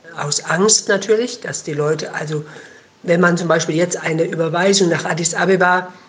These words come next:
zu einem Spezialarzt, <clears throat> äh, schreibt, dann,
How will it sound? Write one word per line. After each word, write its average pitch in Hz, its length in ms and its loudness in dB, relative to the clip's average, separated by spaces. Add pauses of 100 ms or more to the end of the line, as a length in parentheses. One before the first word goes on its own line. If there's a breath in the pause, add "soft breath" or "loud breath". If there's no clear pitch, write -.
(120)
zu - 140 -4
einem 156 240 -4
Spezialarzt, 170 1120 -2 (140)
<clears throat> - 1400 -2
äh, 175 180 2
schreibt, 196 480 2
dann, 151 300 2